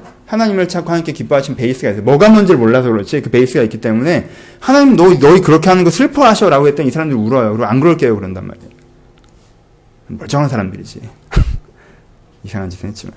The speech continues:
그치? 이 베이스가 필요한 거예요. 이게 뭐에서부터 오는 거예요? 관점 선택에서부터 오는 거예요. 이들이 명확한 관점을 선택할 때, 하나님의 주권성을 인정한 명확한 관점을 선-, 선택할 때 하나님께서 약속하셨던 그것들이 실제로 이 사람들 안에 이제 구현되는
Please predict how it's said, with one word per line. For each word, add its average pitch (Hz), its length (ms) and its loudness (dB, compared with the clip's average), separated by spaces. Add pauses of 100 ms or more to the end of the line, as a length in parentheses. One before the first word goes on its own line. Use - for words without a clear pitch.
(180)
그치? - 200 -20 (500)
이 110 80 -8
베이스가 101 360 -10
필요한 - 220 -16
거예요. - 100 -12
이게 139 120 -2
뭐에서부터 110 460 -4
오는 101 140 -8
거예요? 127 200 -6 (300)
관점 113 280 -6
선택에서부터 104 520 -8
오는 - 100 -20
거예요. - 140 -20 (520)
이들이 120 160 -4
명확한 135 380 -2
관점을 110 280 -4
선택할 127 420 -6
때, 269 240 -4 (480)
하나님의 180 640 -2 (140)
주권성을 120 720 -2
인정한 113 420 -2
명확한 110 300 -4
관점을 104 300 -4
선-, 131 220 -6
선택할 147 420 -6
때 320 220 -4 (320)
하나님께서 220 600 0
약속하셨던 117 880 -4 (300)
그것들이 123 380 -4
실제로 208 380 0
이 113 80 0
사람들 113 520 -2
안에 101 220 -4
이제 98 160 -8
구현되는 95 680 -2